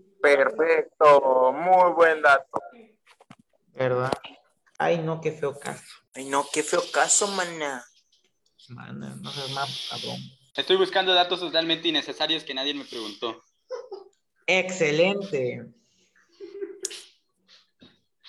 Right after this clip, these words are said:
Speaker 2: Pedro ya está llorando.
Speaker 1: <laughs>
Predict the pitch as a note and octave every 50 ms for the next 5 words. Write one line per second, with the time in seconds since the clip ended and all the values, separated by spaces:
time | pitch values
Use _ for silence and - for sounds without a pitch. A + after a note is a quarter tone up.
0 | - - _ _ - - - - F#3 F#3+ G3+ F#3+ F#3+ F3+ F3+ F3 - F#3+ F#3+ F#3
1 | E3+ D3 C3+ C#3+ D#3+ F3 E3 - A#2+ A2+ - - _ _ _ _ B3 C4 A#3 -
2 | - - - - - - - D#4+ D4 - - -